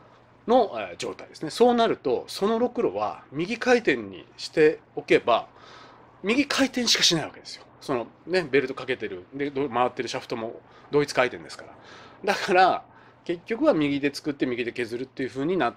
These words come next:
たり、左で作って左で削るっていうことになったんだと思うんですが、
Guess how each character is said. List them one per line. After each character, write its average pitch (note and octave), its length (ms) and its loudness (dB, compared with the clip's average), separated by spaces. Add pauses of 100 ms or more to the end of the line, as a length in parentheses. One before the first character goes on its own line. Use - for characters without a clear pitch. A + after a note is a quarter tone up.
た F#3+ 100 -2
り、 D3 200 -2
左 B2+ 260 0
で G#2+ 80 -10
作 - 160 -8
っ - 20 -6
て E3 80 -2
左 A#2 220 0
で G2+ 100 -8 (180)
削 A#2 220 -10
る A#2+ 60 -6
っ - 20 -10
て A#2+ 120 -10
い - 20 -6
う - 20 -14
こ A2 60 -14
と - 80 -8
に A2 80 -4
な A2+ 120 -6
っ G#2+ 120 -14
た G2+ 100 -8
ん G#2 100 -10
だ C3+ 100 -2
と C#3 140 -2
思 C#3 200 -4
う F3+ 180 0
ん D3 120 -8
で C#3+ 100 -4
す C#3 240 -12
が、 F#3+ 280 -4